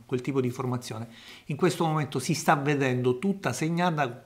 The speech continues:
più o meno, diciamo, con lo stesso simbolo, che è quello che viene definito in Apocalisse lo sfragis, cioè il sigillo degli eletti.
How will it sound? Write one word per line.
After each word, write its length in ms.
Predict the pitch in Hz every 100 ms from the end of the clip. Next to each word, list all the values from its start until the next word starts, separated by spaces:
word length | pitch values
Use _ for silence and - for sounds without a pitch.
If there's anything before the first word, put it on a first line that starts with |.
| - - _
più 240 | - - 180
o 140 | 170
meno, 400 | 165 175 180 156
diciamo, 400 | 139 127 156 143
con 140 | 127 135
lo 80 | 135
stesso 380 | 147 143 -
simbolo, 440 | 123 123 110 107 107 - - -
che 120 | -
è 60 | 127
quello 340 | - 147 117
che 120 | 113 123
viene 400 | 147 131 113 113
definito 400 | 120 135 135 123
in 100 | 127
Apocalisse 640 | 139 160 160 123 - 123
lo 100 | 120
sfragis, 580 | - - 123 120 110 -
cioè 200 | 139 120
il 120 | 113
sigillo 420 | - 123 131 127
degli 200 | 123 120
eletti. 500 | 117 120 101 - 113